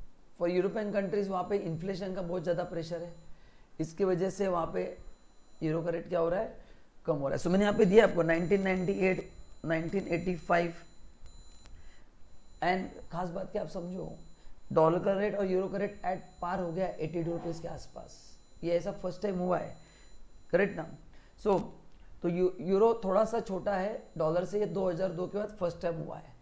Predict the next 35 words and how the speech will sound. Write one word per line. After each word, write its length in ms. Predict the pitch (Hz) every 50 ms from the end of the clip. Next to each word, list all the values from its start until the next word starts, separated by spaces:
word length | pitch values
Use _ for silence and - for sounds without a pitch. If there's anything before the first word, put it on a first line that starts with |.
| - - - - - - -
मतलब 240 | 151 165 202 208 190
वो 100 | 175 185 180
जो 120 | 175 202
बोल 260 | 170 160 165 170 170
रहे 140 | 180 185 185
थे 100 | 185 202
वो 100 | 185 185
टेक्निकली 520 | 185 - 160 156 151 143 160 170 175 175
correct 320 | 170 175 156 160 156 160 -
ही 60 | 180
है 120 | 185 190 - - - - - - - - - - - - -
कि 60 | -
बाकी, 560 | 165 156 160 156 156 - 202 220 220 220 - -
मतलब 300 | 170 175 190 190 175 - - - - - - - - - -
ऐसे 200 | 143 165 160 220
नहीं 120 | 220 226 196
कि 80 | 226
dollar 360 | 190 175 185 170 175 185 196
बढ़ 160 | 190 175 175 165
रहा 120 | 165 170
है, 100 | 156 156
बाक-, 320 | 151 156 156 156 - - - -
dollar 500 | 156 156 151 165 185 214 220 214 233 - - - - - - -
खाली 180 | - 175 175 220
Indian 460 | 220 - - 175 180 185 208 226 220
rupees 280 | 226 214 - 226 220 -
की 80 | -
वजह 200 | 220 208 202 214
से 80 | 208 202
compared 300 | - 202 196 190 214 202
to 80 | 208 208
नहीं 100 | 214 208
बढ़ 100 | 170 165
रहा 140 | 165 160 151
है, 80 | -